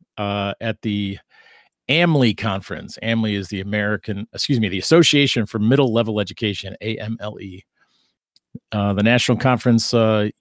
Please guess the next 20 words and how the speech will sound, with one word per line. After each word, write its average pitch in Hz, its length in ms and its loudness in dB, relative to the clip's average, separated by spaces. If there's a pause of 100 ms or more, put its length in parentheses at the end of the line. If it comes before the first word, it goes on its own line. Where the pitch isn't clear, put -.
(240)
year 113 180 0
and 120 80 2
a 113 40 2
half 120 200 0
ago 117 160 2
was 110 160 0
in 101 140 -2
Nashville, 151 680 2 (680)
and 104 240 0
I 104 40 2
had 110 140 4
a 95 40 -8
great 110 220 4
time, 123 400 2
and 113 140 -2
I 131 100 2
got 151 220 2
to - 120 -4
meet 120 360 2 (240)
Baruti 139 720 4